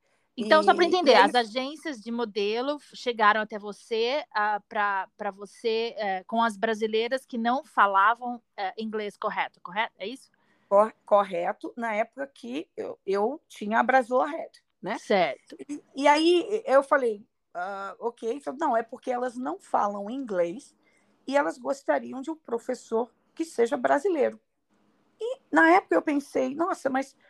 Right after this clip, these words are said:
Speaker 2: com tantas escolas aqui, né?" Porque o, a Brasil Ahead, ela, ela foi muito,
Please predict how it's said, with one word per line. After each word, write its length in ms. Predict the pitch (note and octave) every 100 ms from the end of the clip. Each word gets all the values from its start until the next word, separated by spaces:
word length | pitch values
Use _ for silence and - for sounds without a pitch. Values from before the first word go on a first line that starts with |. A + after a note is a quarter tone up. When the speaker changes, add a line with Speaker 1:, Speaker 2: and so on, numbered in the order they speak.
| _
Speaker 2:
com 180 | - D#4+
tantas 680 | E4 E4 E4 F#4 F#4+ D4 B3
escolas 520 | A#3 - A3+ A3 G#3
aqui, 300 | F#3+ - B3+
né?" 120 | A#3+
Porque 320 | B3 C#4+ E4 -
o, 100 | -
a 80 | A#3
Brasil 320 | A3+ A#3+ C4+
Ahead, 280 | - D4 -
ela, 240 | A#3+ B3 -
ela 180 | A3
foi 180 | A3+ C#4
muito, 360 | B3+ C4+ -